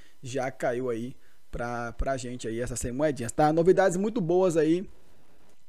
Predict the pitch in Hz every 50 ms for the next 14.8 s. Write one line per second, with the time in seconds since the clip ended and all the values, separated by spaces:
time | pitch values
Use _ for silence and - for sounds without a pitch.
0 | - 151 143 139 127 - 208 208 185 156 135 127 - 139 156 147 131 131 117 -
1 | 139 143 147 143 131 139 131 139 135 135 131 135 127 120 - 127 123 113 113 98
2 | - 143 160 170 165 156 147 143 - 151 139 131 - - - - - - - -
3 | - 139 135 135 135 139 131 120 123 131 131 135 143 139 127 - - 160 156 -
4 | 156 139 139 127 123 - - 131 131 131 127 - - 117 117 117 117 131 139 135
5 | 131 - - - - 135 135 135 127 - - - - - - 117 117 113 - 117
6 | - 127 117 - 135 139 127 - - 151 160 151 - - - 143 147 143 135 -
7 | - 127 139 139 120 117 110 127 131 139 139 - - - - - - - 127 123
8 | 120 123 131 131 139 139 127 - - 120 127 127 127 120 123 107 117 127 131 139
9 | 131 - - - - - - - 135 120 120 120 120 123 123 - - 131 123 117
10 | 120 113 101 101 - - - - 117 117 113 117 - 123 120 117 131 139 135 123
11 | - - 170 170 139 113 - 127 117 165 208 202 190 175 139 139 131 - 190 214
12 | 233 202 247 233 - 247 240 240 226 220 226 226 226 - 202 - - 220 - -
13 | - 180 196 220 220 185 170 - 165 - 170 160 - - 160 165 - 175 156 160
14 | 160 156 156 156 151 - 147 127 151 185 202 165 180 190 -